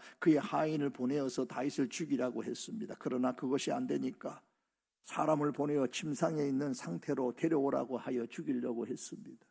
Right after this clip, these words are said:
그것도 안 되니 라마에 있을 때에 사람을 보내어 죽이려고 했고,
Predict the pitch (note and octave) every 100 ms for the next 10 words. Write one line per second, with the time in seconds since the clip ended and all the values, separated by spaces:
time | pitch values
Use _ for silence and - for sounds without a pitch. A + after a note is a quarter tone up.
0 | _ _ - A#2 D3+ - C#3+ C3+ C3+ C3+
1 | D3 - - - B2 C3 C#3+ D3+ D3 D3+
2 | C3+ - D3 - D3+ C#3+ C#3 - C#3 C#3+
3 | C#3 C#3+ - A#2+ C3 D3+ C#3 - E3 D3
4 | B2+ B2 A2 B2+ - -